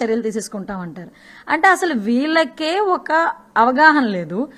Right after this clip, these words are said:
వీళ్ళే ఒక మాట మీద ఉండట్లేదు, వాళ్ళ బయటకు వచ్చి ఇలాంటి కబుర్లు మాట్లాడుతూ ఉంటే జనాలు ఏమైనా ఎర్రోళ్ళు అనుకుంటున్నారా? నాకు అర్థం కావట్లే.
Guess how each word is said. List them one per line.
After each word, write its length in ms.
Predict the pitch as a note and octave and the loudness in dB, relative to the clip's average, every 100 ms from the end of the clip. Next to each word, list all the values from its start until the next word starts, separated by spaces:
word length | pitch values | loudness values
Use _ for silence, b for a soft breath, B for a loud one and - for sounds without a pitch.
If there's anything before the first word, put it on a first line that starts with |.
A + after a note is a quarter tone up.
| B _ | B _
వీళ్ళే 380 | F#3+ B3 D#4 F4+ | -2 0 2 2
ఒక 200 | G#4 F4+ | 2 4
మాట 300 | C4+ B3 C4+ | 4 4 4
మీద 220 | D4+ B3+ | 0 2
ఉండట్లేదు, 680 | A#3+ G#3 G3+ F#3+ E3 F3 E4 B B - | 0 -2 -4 -8 -6 -6 -8 B B 0
వాళ్ళ 160 | D4 F#4 | 4 4
బయటకు 500 | D4+ D4 D4+ F4 E4+ | 6 4 4 -2 -4
వచ్చి 560 | C4 - A4 A4+ E4+ - | -4 2 4 4 2 -2
ఇలాంటి 680 | C4 C#4+ D4+ C4+ C#4+ C4+ C4 | 0 4 4 2 -2 -2 0
కబుర్లు 300 | B3+ A#3+ D#4 | 0 0 0
మాట్లాడుతూ 500 | C#4 B3+ B3+ B3+ A#3+ | 4 4 4 0 0
ఉంటే 200 | A#3 B3 | -4 -2
జనాలు 420 | D4 B3+ B3+ E4+ D#4 | -2 2 2 0 -2
ఏమైనా 220 | C#4+ C#4+ | 0 0
ఎర్రోళ్ళు 300 | A3+ C#4+ C#4 | 2 2 2
అనుకుంటున్నారా? 580 | A#3+ A#3+ A3 G#3 G3 A3 | 0 -2 -4 -6 -6 -8
నాకు 200 | A3 G#3 | -8 -12
అర్థం 260 | C4 A#3 | -10 -8
కావట్లే. 300 | A#3+ A#3+ C4 | -8 -10 -14